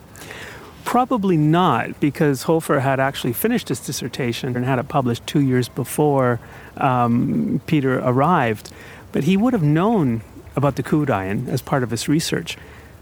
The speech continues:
The question that I had, what else did he know? And that's why I went to Basel to find out. Here I am in front of the University of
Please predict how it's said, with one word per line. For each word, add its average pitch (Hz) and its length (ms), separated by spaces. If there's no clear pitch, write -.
The 143 60
question 147 400
that 113 100
I 180 160
had, 113 400
what 139 200
else 214 280
did 135 160
he 117 80
know? 101 280
And 139 360
that's 147 200
why 143 100
I - 20
went 131 180
to - 80
Basel 120 580
to 160 100
find 131 280
out. 143 200
Here 220 160
I 185 100
am 180 140
in 151 80
front 143 220
of 135 100
the 127 80
University 127 540
of 113 100